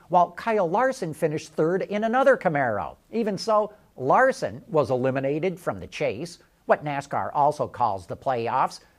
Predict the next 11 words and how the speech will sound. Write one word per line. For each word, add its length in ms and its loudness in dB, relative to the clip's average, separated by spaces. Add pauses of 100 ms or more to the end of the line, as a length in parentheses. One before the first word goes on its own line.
(300)
and 180 0
also 460 8
eliminated 680 4 (120)
were 120 4
Brad 440 2
Keselowski, 840 -2
Ryan 440 0
Blaney, 580 0
and 360 -4 (220)
Alex 460 -10
Bowman. 640 -6